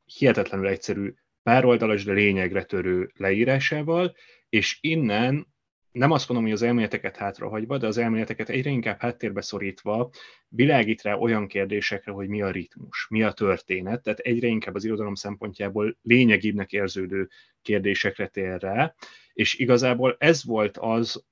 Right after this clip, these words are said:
ami nagyon sokat segített nekem, vagy amit alapvetően próbáltam elesni a kötetből, hogy nem mindent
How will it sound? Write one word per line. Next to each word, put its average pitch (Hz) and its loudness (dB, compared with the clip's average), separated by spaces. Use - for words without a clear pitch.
ami 104 -4
nagyon 107 -2
sokat - -10
segített 101 -6
nekem, 120 -4
vagy 104 -2
amit 98 -6
alapvetően 98 -6
próbáltam 101 -6
elesni 101 -10
a 98 -12
kötetből, 139 -4
hogy 107 0
nem 135 2
mindent 117 0